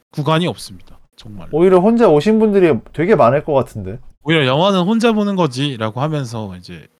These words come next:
Speaker 1: 혼자 가는 분이 많다고 저는 봅니다.
Speaker 2: 보면은
Speaker 1: 그렇지 않을까요?
Speaker 2: 네, 저, 저도 몇 년 되긴 했지만
Speaker 1: 음.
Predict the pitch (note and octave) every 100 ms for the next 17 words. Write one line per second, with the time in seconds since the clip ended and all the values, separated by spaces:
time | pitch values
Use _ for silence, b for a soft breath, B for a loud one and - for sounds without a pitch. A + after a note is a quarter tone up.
0 | - A3 G3+ D#3 C#3+ A#2+ A2+ G#2+ F#2+ G#2
1 | G#2+ A#2 G2 F2+ - G#2 F#2+ - _ E3
2 | F#3+ A3 G#3 F3+ C#3 C#3 E3 - C#3 B2+
3 | A2+ D3 D#3+ D#3 D#3+ D3 C3+ E3 D#3+ C3+
4 | C#3 D#3+ E3 C3+ D#3 B2 F2 E2+ - B
5 | B B G2+